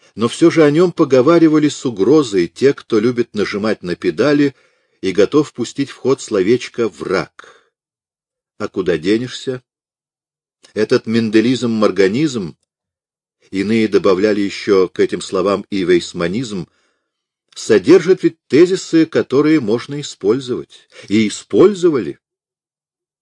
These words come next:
Кто же может в двадцатом веке толковать о каком-то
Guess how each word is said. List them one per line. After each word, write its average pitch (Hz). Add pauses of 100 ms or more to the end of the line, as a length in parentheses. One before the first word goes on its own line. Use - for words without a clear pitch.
(380)
Кто 170
же 147
может 123
в 80
двадцатом 101
веке 123 (380)
толковать 110
о 104
каком-то 104